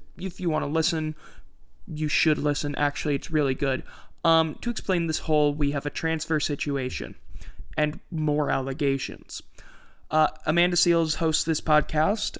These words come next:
and, uh, she invited on two U C L A gymnasts. Their names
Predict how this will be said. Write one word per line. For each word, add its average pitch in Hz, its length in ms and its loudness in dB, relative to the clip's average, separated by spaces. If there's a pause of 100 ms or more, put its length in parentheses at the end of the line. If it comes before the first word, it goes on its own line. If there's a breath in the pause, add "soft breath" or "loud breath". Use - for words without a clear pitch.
(120)
and, 143 400 0
uh, 143 320 4 (400 soft breath)
she - 160 -6
invited 151 360 4
on 147 400 2 (1120 soft breath)
two 208 280 4
U 165 160 2
C 160 140 4
L 151 100 6
A 147 80 6
gymnasts. 147 380 0
Their 151 140 -2
names 147 360 -2